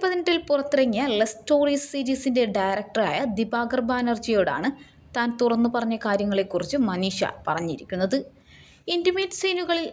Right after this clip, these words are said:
അഭിനയിക്കുന്നതിന് എനിക്ക് ചില പരിമിതികളുണ്ട്. മുൻപ്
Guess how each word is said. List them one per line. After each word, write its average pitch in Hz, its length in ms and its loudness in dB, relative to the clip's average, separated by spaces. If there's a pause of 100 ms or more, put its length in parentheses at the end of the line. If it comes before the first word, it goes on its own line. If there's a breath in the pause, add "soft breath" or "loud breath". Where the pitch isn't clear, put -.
അഭിനയിക്കുന്നതിന് 233 880 2
എനിക്ക് 202 340 0
ചില 180 220 0 (100)
പരിമിതികളുണ്ട്. 175 1000 -2 (460 soft breath)
മുൻപ് 349 280 2